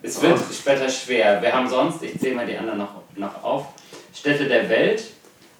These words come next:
Speaker 1: Ähm, das Tor der Woche hatten wir tatsächlich auch einmal.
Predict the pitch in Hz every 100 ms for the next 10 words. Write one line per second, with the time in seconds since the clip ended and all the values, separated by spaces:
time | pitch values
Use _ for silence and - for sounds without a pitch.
0 | - _ _ - 120 110 110 95 127 135
1 | 151 170 - 151 - - - 113 107 -
2 | - 117 - - 101 202 202 208 - 202
3 | 190